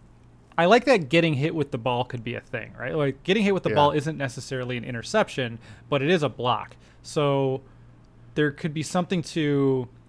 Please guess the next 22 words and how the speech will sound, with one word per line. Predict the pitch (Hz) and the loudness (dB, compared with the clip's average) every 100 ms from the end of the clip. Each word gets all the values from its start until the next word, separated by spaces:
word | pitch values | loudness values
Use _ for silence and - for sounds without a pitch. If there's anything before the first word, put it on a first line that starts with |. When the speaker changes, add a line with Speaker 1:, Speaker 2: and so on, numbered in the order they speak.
| - | -6
Speaker 1:
you | 151 | 0
jump | 143 208 | 2 4
up | 240 202 | 2 0
in | |
the | 185 | 2
air | 175 170 | 4 2
to | - 147 143 139 135 127 - - - - | 0 0 2 2 0 -2 -12 -20 -20 -20
try | - 165 | -2 2
to | 175 | 4
get | 156 160 | 2 0
that | 147 | 0
interception, | 143 135 - 147 135 139 120 113 | 0 -4 -4 -4 -4 -8 -8 -8
and | 131 135 | -6 -4
then | 135 | -2
the | 135 | -2
other | 185 | -2
player | - 208 143 113 - - - - - - | 0 0 0 -4 -18 -20 -20 -20 -20 -20
starts | - 156 135 131 | -2 0 0 -4
doing | 120 127 147 | -4 -2 -2
something | 143 175 160 180 175 | -2 -4 -2 -2 0
that | 147 127 | 0 -2
will, | 135 123 117 113 | -2 -2 -4 -6